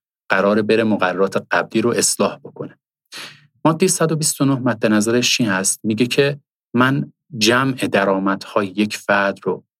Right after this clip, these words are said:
حساب می‌کنم، بعد بهش یه سری معافیت‌ها می‌دم که این معافیت‌ها در اصل می‌شه یک معافیت چهل، مبلغ چهل میلیون تومان در سال در ابتدای این قانون که قراره بعدتر البته سال به سال تغییر باید بکنه.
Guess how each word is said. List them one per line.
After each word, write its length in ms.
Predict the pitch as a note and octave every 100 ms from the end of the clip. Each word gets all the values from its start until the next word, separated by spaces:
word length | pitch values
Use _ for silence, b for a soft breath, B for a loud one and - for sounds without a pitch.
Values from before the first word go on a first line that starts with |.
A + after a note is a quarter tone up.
| _ -
حساب 320 | - F#2+ -
می‌کنم، 520 | G#2+ - A#2 B2 B2+ _
بعد 260 | B2+ G#2 - _ _ _ -
بهش 260 | B2 D#3 D3
یه 60 |
سری 200 | C#3+ D3
معافیت‌ها 840 | C3+ G#2 G2+ - G#2+ F#2+ - A2+ G#2+
می‌دم 340 | E2+ E2 - _
که 100 | -
این 120 | F#3
معافیت‌ها 840 | G3 E3 D#3 - D3 C#3+ - D3 D3 _ _ _ -
در 140 | A#2
اصل 420 | A#2+ G#2+ A2 - _ _ _ _ _
می‌شه 460 | B2 - A2 G#2 - _
یک 260 | A#2 B2 -
معافیت 800 | A#2+ G#2+ G#2 - G#2 G#2+ A2 - _ _ _ _ _ -
چهل، 340 | - G2 G2+ -
مبلغ 380 | G2 F#2 F#2+ -
چهل 300 | - - F#2
میلیون 300 | F2+ F2+ F2+
تومان 280 | F2+ F#2 F2+
در 180 | F2 F2+
سال 480 | - G#2+ G#2 - - _ _ _ _ _ B2
در 240 | C3 A#2+
ابتدای 380 | G#2+ G#2+ G2+ G#2+
این 140 | G#2+
قانون 280 | G2+ F#2+ G2+
که 80 | -
قراره 560 | - F#2 F#2+ G2 A2+
بعدتر 580 | B2 C3 - A2 - A#2+
البته 400 | G2 F#2 F2+ -
سال 280 | G#2+ G2 F2+
به 100 | F2+
سال 180 | - A2
تغییر 400 | - F2+ F2+ A2
باید 240 | C#3 D3
بکنه. 340 | - C#3+ D3+